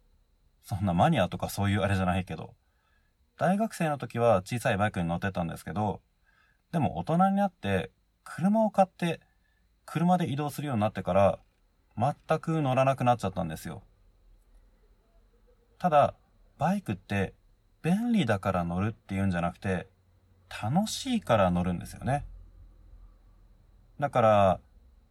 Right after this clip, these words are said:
移動手段としては車で十分。雨の日とかもね、あの、濡れないから楽ですしね。ただ、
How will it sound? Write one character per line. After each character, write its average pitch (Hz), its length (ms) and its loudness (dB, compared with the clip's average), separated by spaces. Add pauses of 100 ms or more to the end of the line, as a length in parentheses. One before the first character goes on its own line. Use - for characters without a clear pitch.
(160)
移 110 140 0
動 226 220 2
手 - 160 -4
段 202 220 4
と 151 140 -4
し - 80 -8
て 147 80 -2
は 156 220 0
車 110 340 2
で 90 100 -2
十 90 300 -2
分。 82 260 -6 (920)
雨 101 260 0
の 90 80 2
日 - 100 -10
と 92 80 -4
か 87 140 0
も 76 100 -8
ね、 123 220 -2 (240)
あ 90 160 -8
の、 80 340 -6
濡 95 140 -2
れ 92 100 0
な 90 100 4
い 87 60 -2
か 87 120 -6
ら 82 60 -2
楽 87 220 -2
で 92 100 -2
す - 140 -12
し - 140 -12
ね。 151 180 -4 (1200)
た 190 140 6
だ、 135 260 6